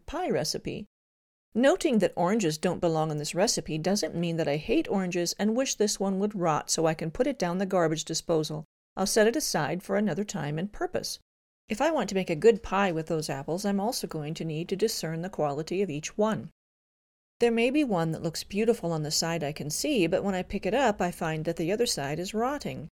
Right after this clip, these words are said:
If it's bad enough, I'll throw the whole thing away.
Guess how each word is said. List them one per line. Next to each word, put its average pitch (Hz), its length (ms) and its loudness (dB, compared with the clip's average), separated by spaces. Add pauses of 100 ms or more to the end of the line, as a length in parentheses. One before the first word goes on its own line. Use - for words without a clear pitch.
(180)
If - 100 -6
it's - 140 -6
bad 156 240 2
enough, 202 500 0
I'll 180 120 0
throw 165 180 -2
the 170 120 -2
whole 160 180 4
thing 143 240 -6
away. 190 360 -2